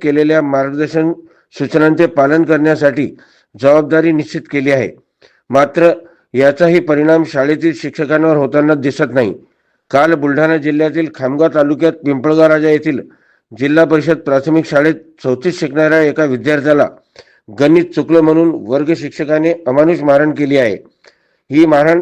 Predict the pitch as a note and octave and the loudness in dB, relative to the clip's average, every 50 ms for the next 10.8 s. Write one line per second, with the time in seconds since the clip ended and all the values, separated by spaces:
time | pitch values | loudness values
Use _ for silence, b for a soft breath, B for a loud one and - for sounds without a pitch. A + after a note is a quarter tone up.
0 | E3+ D3+ D3+ - - - F3 D#3+ D3+ D#3+ E3 F3+ E3+ E3+ D3+ D3+ E3 C#3 D#3 D#3+ | -2 -6 -10 -12 -4 -2 0 2 2 2 0 0 0 0 0 0 0 -2 -2 -4
1 | B2 F#2 b b b b b b b - B2 C#3 D3 A#2+ D3+ E3 D#3+ C#3+ E3 E3+ | -4 -6 b b b b b b b -6 -6 -6 -4 0 0 0 0 2 2 2
2 | E3 E3+ F3 E3 - D#3 C#3+ D3 C#3+ E3 E3 E3 - C3+ C3+ C#3+ D3+ E3 D#3+ D#3 | 2 2 2 0 -2 -4 -6 -2 0 0 -2 -2 -4 -4 -4 0 2 2 2 2
3 | C#3+ C3+ D#3+ D3+ - D3+ C3+ C3 C#3+ D#3 D#3+ D#3+ D3+ D#3 C#3+ D3+ D#3 D#3+ D#3+ E3 | 2 0 -4 -6 -4 -4 -4 -2 -2 0 0 -2 -2 -2 -2 -2 0 0 0 0
4 | C#3+ D3 B2 - - D#3 D3+ C3+ - - C#3+ C3+ C#3+ C3+ B2+ A2 F2+ D#2 - _ | -2 -4 -6 -4 -2 -2 -2 -2 -4 -6 -4 0 2 2 2 0 -2 -6 -12 _
5 | _ _ _ _ _ _ _ _ _ - D3 D3 C#3+ C3 D#3+ E3 E3 E3+ E3+ E3 | _ _ _ _ _ _ _ _ _ -2 -2 0 2 2 2 4 4 4 2 2
6 | D#3+ D#3 D#3+ E3 D#3+ D#3+ C3+ D#3 E3 D#3 B2+ B2+ C#3 C#3 D3+ D#3 C#3 D3 D3+ D3+ | 0 0 2 2 0 0 0 -4 -6 -6 -6 -8 -6 -2 -2 -2 -2 -2 -4 -4
7 | C3+ E3 D#3+ D3+ E3 E3+ E3 E3+ - b b b b b b _ - C3+ C#3 - | -4 -4 -2 -2 -2 -4 -4 -6 -14 b b b b b b _ 0 2 2 2
8 | - E3+ E3+ F3 E3+ - D#3+ D3 D#3 E3 D#3+ - - - _ _ _ _ _ _ | 2 2 0 0 0 0 0 0 0 0 -2 -4 -10 -20 _ _ _ _ _ _
9 | _ _ _ _ _ - - C#3 C#3+ C#3+ C#3 F#3 F3+ F3+ - D3+ C#3 D3+ D#3 D#3+ | _ _ _ _ _ -4 -2 -2 -2 0 0 -2 -2 0 -4 -4 0 2 2 4
10 | D#3+ E3 C3+ A2+ - - C#3 C#3 D3+ D#3+ D#3+ D#3 D#3 D#3+ D#3 A2+ | 4 4 2 0 -4 -4 -2 0 2 2 2 2 2 0 0 -2